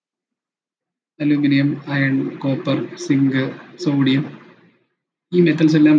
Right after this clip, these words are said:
ഭൂമിയിലും കാണപ്പെടുന്നത് അവരുടെ കമ്പൈൻഡ് സ്റ്റേറ്റിലാണ്. ആ കമ്പൈൻഡ് സ്റ്റേറ്റിൽ കാണപ്പെടുന്ന കോമ്പൗണ്ടുകളെ മിനറൽസ് എന്നാണ് വിളിക്കുന്നത്. So minerals are the combined state of a metal.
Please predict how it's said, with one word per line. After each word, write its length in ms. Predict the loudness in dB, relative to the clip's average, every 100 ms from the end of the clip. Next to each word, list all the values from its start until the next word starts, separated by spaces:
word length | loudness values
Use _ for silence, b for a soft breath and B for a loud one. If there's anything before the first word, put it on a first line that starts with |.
| 4
ഭൂമിയിലും 440 | 4 4 2 0 -2 -10 -20 -12
കാണപ്പെടുന്നത് 500 | -6 -6 -4 -4 -4 -4
അവരുടെ 200 | -6 -8 -10 -20 _ -20 -20 _ -8
കമ്പൈൻഡ് 500 | -2 -2 0 0 -2
സ്റ്റേറ്റിലാണ്. 460 | -2 -6 -6 -10 -14 _ _ _ _ _ _ _ _ _ _ -20
ആ 40 | -14
കമ്പൈൻഡ് 400 | -6 -4 0 -2 -2
സ്റ്റേറ്റിൽ 260 | -6 -6 -4
കാണപ്പെടുന്ന 400 | -4 -4 -4 -2
കോമ്പൗണ്ടുകളെ 540 | -2 0 0 0 -2 -2 -6 -16 -8 -2
മിനറൽസ് 420 | 0 2 0 0 -2
എന്നാണ് 180 | -2 -2
വിളിക്കുന്നത്. 360 | -4 -8 -14 -18 _ _
So 60 | -2 0
minerals 360 | 2 0 -2 -4
are 100 | -2 0
the 80 | 0 -4 _ _ _ _ _ _ _ _ _ -8
combined 420 | -6 -2 2 2 2
state 220 | -2 -2 -4
of 60 | -6 -18 -20 _ -6
a 40 | -2 -2
metal. 260 | -4 -10